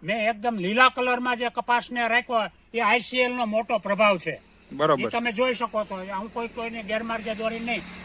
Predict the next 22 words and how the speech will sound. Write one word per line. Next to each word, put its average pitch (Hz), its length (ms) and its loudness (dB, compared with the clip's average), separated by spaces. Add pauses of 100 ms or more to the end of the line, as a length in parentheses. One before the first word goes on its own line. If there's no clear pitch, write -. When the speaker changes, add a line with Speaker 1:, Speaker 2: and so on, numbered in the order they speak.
Speaker 1:
નજર 208 240 0
સામે 226 320 0
જ - 60 -4
તમને 226 220 -4
બતાવું 196 420 0
છું. 143 160 -10 (240)
Speaker 2:
હા, 143 180 8
કપાસ 170 380 8
એક 202 180 8
ધારો 202 220 12
ને 202 100 8
બહુ 196 220 10
સારો 196 260 10
લીલો 202 280 10
છે. 196 220 10
Speaker 1:
અત્યારે 233 380 0
સાડત્રીસ, 226 500 2
આડત્રીસ 226 440 0
ડિગ્રી 226 300 -6
તાપમાન 233 440 2
હોવા 220 220 6
છતાંય 226 440 2